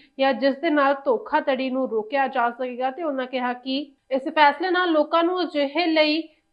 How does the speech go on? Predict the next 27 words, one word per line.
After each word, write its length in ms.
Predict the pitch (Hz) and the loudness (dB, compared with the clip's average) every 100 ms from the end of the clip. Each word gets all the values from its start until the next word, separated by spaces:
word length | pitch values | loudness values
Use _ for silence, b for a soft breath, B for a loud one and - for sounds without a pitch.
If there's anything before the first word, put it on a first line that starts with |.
| _ | _
ਕਈ, 460 | - 370 415 415 392 | 4 6 8 4 2
ਅ, 140 | 269 | -2
ਮਾਮਲਿਆਂ 540 | 254 262 269 269 320 339 | 0 6 6 6 2 2
ਦੇ 100 | 330 | 2
ਵਿੱਚ 440 | 269 277 277 311 226 | 2 2 2 -4 0
ਰਾਹਤ 420 | 254 247 339 339 254 | 0 2 -2 -2 -6
ਵੀ 100 | 233 | -6
ਮਿਲੇਗੀ। 400 | 196 185 190 220 | -6 -10 -12 -2
ਤੇ 140 | 262 | 2
ਇਸ 80 | 262 | 2
ਦੇ 160 | 262 | 2
ਨਾਲ 460 | 302 294 254 285 294 | 2 2 4 4 4
ਹੀ 220 | 311 392 B B B | 0 -2 B B B
ਜਿਹੜਾ 180 | 262 285 | 4 6
ਕਿ 160 | 294 330 | 6 0
ਸੂਬੇ 380 | 320 302 254 311 | 0 -2 0 0
ਦੀ 160 | 330 | 2
ਨਵੀਂ 400 | 302 262 277 359 | 4 4 4 6
ਆਬਕਾਰੀ 480 | 320 269 - 285 277 | 6 4 4 2 4
ਨੀਤੀ 360 | 285 269 269 294 | 2 -2 -2 -2
ਨੂੰ 220 | 277 311 | 0 0
ਮਨਜ਼ੂਰੀ 680 | 302 269 214 269 269 294 349 | 2 0 -2 -4 -2 0 4
ਦੇ 120 | 302 | 4
ਦਿੱਤੀ 320 | 247 240 185 | 4 -2 -8
ਗਈ 180 | 190 196 | -6 -4
ਹੈ। 80 | 208 | -4
ਜੀ 200 | 220 | -6